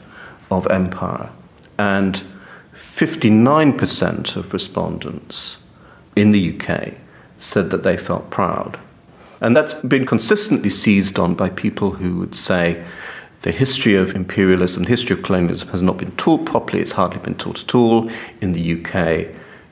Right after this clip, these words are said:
People in the U K don't understand how destructive and oppressive colonialism was. One could say a number of things about that, including that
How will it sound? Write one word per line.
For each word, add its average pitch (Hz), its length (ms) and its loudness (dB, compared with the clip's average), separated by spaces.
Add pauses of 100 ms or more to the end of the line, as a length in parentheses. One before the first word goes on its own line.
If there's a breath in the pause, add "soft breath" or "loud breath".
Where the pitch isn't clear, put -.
(140 loud breath)
People 107 260 2
in 90 80 2
the 85 60 2
U 87 160 0
K 92 240 -2
don't 107 540 0
understand 90 800 -4 (540 loud breath)
how - 220 0
destructive - 1000 0 (440 loud breath)
and 95 140 -4
oppressive 98 560 -2
colonialism 92 640 -2
was. - 440 -6 (920 loud breath)
One 175 300 4
could 175 140 0
say 160 140 4
a 151 40 4
number 165 260 6
of 113 100 4
things 180 360 6
about 95 400 2
that, - 500 -6 (160)
including 123 800 4
that 101 460 0